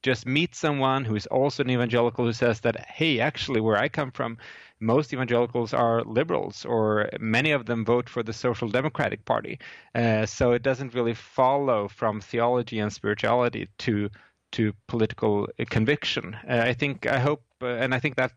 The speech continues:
that can be necessary. And, and as, as it's been very learning for me to meet, uh, American evangelicals and, and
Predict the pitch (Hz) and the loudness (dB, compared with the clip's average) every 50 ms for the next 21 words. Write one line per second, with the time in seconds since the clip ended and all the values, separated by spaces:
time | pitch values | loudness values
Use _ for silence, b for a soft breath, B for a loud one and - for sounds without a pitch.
0 | _ _ - - 131 127 - 131 120 123 123 131 135 127 - 127 113 104 110 113 | _ _ -6 -4 -4 -4 -4 -4 -4 -2 0 -2 -2 -2 -2 -2 -2 0 0 0
1 | - - 139 120 - - - 170 170 170 - - - 160 147 - - - 156 147 | 0 0 0 -2 -2 -2 0 0 0 0 -2 -2 -2 -2 -2 -2 -4 -2 -2 -2
2 | - - 147 - - 156 135 127 147 151 165 156 135 131 143 143 143 139 135 - | -2 -4 -8 -8 -6 -6 -2 0 2 2 2 2 2 0 0 0 0 -2 -4 -6
3 | - 127 120 143 147 143 - - 113 117 117 113 117 - - B B B B B | -6 -4 -2 0 0 0 -2 -2 -2 0 0 0 -2 -4 -12 B B B B B
4 | B B B - 107 107 107 117 131 151 131 - 139 120 107 107 104 98 104 98 | B B B 0 2 2 4 4 2 2 0 -2 -2 -2 0 0 0 2 2 2
5 | 104 101 - 110 110 110 - 117 120 113 110 110 110 117 - - 123 113 113 110 | 0 0 -2 -4 -4 -4 -2 -2 0 0 0 0 -2 -2 -2 0 0 2 2 0
6 | 110 110 - - - - - - | -2 -4 -6 -8 -10 -12 -12 -12